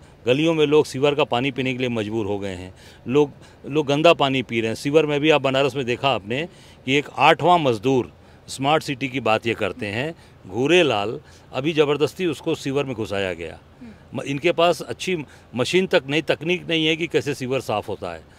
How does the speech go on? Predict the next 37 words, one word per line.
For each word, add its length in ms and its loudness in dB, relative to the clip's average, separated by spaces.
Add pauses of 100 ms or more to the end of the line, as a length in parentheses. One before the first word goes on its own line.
(300)
आज 180 4
भी 140 0
सीवर 260 2
की 100 -2
समस्या 380 0
बरकरार 460 2
है। 200 2 (320)
एक 140 2
गरीब 280 2
आदमी 300 2
को 280 0 (500)
पैसे 240 4
के 80 2
लालच 260 2
के 80 -4
चक्कर 320 -4
में 100 -4
गुजरात 340 0
की 80 -4
कंपनी 380 -4
ने 180 -2
उसको 300 -10
सीवर 300 0
में 100 -6
अंदर 180 -6
घुसा 260 -6
दिया 240 -6 (400)
और 140 0
वो 60 0
बेचारा 320 -2
दम 200 -6
घुट 160 -8
के 120 -6
मर 160 -8
गया 180 -8
वहाँ 160 -12
जाके। 560 -20